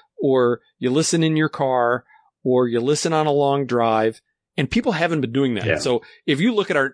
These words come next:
Speaker 1: daily download numbers, it's been really low. So I appreciate somebody saying that they're listening and enjoying it. And, uh, he said he was looking for a Vulcan S,
Speaker 2: Mm-hmm.
Speaker 1: which isn't a bad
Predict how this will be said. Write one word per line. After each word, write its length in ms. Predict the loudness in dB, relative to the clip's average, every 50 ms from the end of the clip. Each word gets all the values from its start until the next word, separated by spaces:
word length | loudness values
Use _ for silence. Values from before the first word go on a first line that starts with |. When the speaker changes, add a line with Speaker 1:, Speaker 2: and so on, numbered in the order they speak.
| _
Speaker 1:
daily 500 | -4 0 0 0 2 0 0 -2 -4 -8 _ _ _ _ -4
download 400 | -2 -2 0 0 0 -2 -2 -2
numbers, 540 | 0 -2 -2 -2 -4 -4 -4 -6 -6 -8 -8 -6
it's 140 | -6 -4 -4
been 140 | -4 -4 -4
really 540 | -2 -2 0 0 2 2 2 2 2 0 0
low. 260 | 0 0 0 0 -2
So 300 | -2 -2 -2 -2 -2 -4 -8 -20 -20 -20 -20 _ -16 -10 -4
I 140 | -2 -2 -2
appreciate 540 | -2 0 0 -2 0 0 0 0 0 -2 -2
somebody 280 | -2 -2 0 -2 -2
saying 260 | 0 0 0 2 2
that 180 | 0 0 -2 -2
they're 520 | -2 0 2 2 2 2 2 2 0 -2 -2
listening 420 | -2 -4 -4 -4 -2 -2 -2 0
and 100 | 0 0
enjoying 400 | 0 0 0 0 0 2 2 0
it. 160 | 0 -2 -4 _ _ -8
And, 380 | -4 -4 -2 -2 -2 -2 -2 0
uh, 280 | 0 0 0 0 -2 -4 _ -8
he 160 | -4 -4 -2
said 160 | -2 -2 -2
he 60 | -2
was 160 | -2 -4 -4 -4
looking 260 | -4 -4 -4 -4 -6
for 540 | -4 -2 0 0 2 2 2 2 0 -2 -6 _ -4
a 680 | 0 0 2 2 2 2 2 2 2 2 0 0 -2 -4 -6 -12 -20 -16 -12
Vulcan 680 | -10 -8 -4 -2 -2 -2 -2 -2 -4 -2 -2 -4 -6 -8 _ _ -6
S, 560 | -4 -2 -2 -2 -2 -2 0 0 -2 -2 -2 0
Speaker 2:
Mm-hmm. 160 | 0 0 0 -4 -8 _ _ _ _
Speaker 1:
which 180 | -4 -2 0 0
isn't 240 | 0 0 0 -2 -2
a 60 | -2
bad 340 | 0 0 0 0 -2 -4